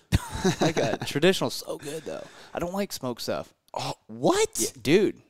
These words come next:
Speaker 1: Oh, my God. Have I cooked you anything on my Traeger?
Speaker 2: Maybe.
Speaker 1: Besides the brats on fourth of July, 'cause we bar-,
Speaker 2: Maybe.
Speaker 1: we barbecued those.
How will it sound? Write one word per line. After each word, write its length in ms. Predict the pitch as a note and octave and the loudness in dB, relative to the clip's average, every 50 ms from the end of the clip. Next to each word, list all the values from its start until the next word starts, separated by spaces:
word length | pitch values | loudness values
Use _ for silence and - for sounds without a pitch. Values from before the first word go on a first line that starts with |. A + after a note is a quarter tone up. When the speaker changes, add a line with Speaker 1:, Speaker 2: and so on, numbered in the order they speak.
| _ _ _ _ _ - | _ _ _ _ _ -18
Speaker 1:
Oh, 240 | - - - - - _ | -18 -18 -18 -20 -20 _
my 80 | _ _ _ _ _ _ _ _ | _ _ _ _ _ _ _ _
God. 220 | _ _ _ - _ - | _ _ _ -20 _ -8
Have 120 | - A2 C3 | -6 2 4
I 80 | D#3+ F3+ | 4 2
cooked 260 | - - F3 - - | 4 -2 -4 -4 0
you 80 | D#3 C#3+ | 0 0
anything 260 | D3 D3+ - D#3 D3+ | 0 0 -2 -4 -4
on 60 | C#3+ | -2
my 100 | B2+ G#2 | -4 -4
Traeger? 380 | - - G#2+ A2+ B2+ C#3 D3 - _ _ _ _ _ _ _ _ _ _ _ _ _ _ _ _ _ _ | -2 0 -2 0 0 -2 -6 -8 _ _ _ _ _ _ _ _ _ _ _ _ _ _ _ _ _ _
Speaker 2:
Maybe. 80 | - G2 | -6 -4
Speaker 1:
Besides 260 | C#3 E3 E3 E3 - - | 4 6 6 6 8 4
the 80 | C3+ | 0
brats 380 | G2+ G2 G#2 F2+ F2 D#2+ - - | 2 4 4 4 4 4 0 -2
on 80 | F2 | -8
fourth 220 | D#2+ - F2+ E2+ G2 | -2 -2 -2 -2 -2
of 60 | F2 | -4
July, 260 | E2+ F2+ E2+ E2 E2+ | -6 -4 -4 -4 -6
'cause 100 | - F2 | -8 -6
we 80 | G2 G2+ | -6 -4
bar-, 120 | G2 A#2+ | 0 0
Speaker 2:
Maybe. 260 | D#3+ E3+ E3 E3 E3 | -2 0 -2 -6 -4
Speaker 1:
we 80 | E3+ G2 | -4 -6
barbecued 440 | F2+ E2+ D#2+ C#2 - _ - - - | -4 -4 -6 -6 -8 _ -16 -12 -10
those. 260 | - A#1+ - - - | -8 -10 -10 -12 -18